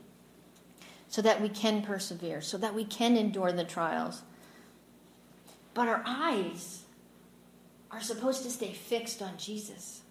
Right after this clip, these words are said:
because it's him who gives us the strength.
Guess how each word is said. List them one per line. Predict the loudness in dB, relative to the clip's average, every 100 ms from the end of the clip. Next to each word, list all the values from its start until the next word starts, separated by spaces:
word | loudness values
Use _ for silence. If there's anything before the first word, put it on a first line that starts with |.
| -20 -20 -20 -20 -20 -20 -4
because | 6 8 8
it's | 4 2
him | 4 6 4 2 -8 -14 -4
who | -4 -2
gives | -2 -2
us | -4 -4
the | -6
strength. | -4 -2 -4 -8 -14